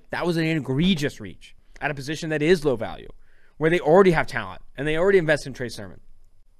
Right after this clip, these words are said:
The Danny Gray pick, I thought, was phenomenal at one oh five. Um, and then after that, you know, I don't know. They had Mister Relevant, Brock Purdy. I, I, I, I wasn't a huge fan of this draft.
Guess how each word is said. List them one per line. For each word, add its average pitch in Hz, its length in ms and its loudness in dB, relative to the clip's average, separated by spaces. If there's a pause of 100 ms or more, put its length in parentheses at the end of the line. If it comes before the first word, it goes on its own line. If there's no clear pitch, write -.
(400)
The - 40 -10
Danny 175 260 2
Gray 147 220 6
pick, 135 200 4
I 117 80 -2
thought, 117 140 -2
was - 120 -10
phenomenal 123 380 -4
at 67 60 -10
one 110 100 -8
oh 101 60 -8
five. 156 460 -4 (380)
Um, 101 460 -6 (160)
and 123 100 -10
then 143 120 -4
after 151 220 -2
that, 131 380 0 (160)
you 92 100 -12
know, - 100 -4 (260)
I 107 60 -8
don't 95 80 -10
know. 85 100 -12
They 98 60 -10
had 117 160 -4
Mister 113 200 -8
Relevant, 104 340 -4
Brock 104 200 -10
Purdy. 104 240 -10
I, 104 80 -10
I, - 420 -14
I, 151 220 -6
I 160 60 -6
wasn't 202 240 -2
a - 20 -4
huge 143 160 -6
fan 113 140 -8
of 98 80 -8
this 90 80 -14
draft. 73 280 -14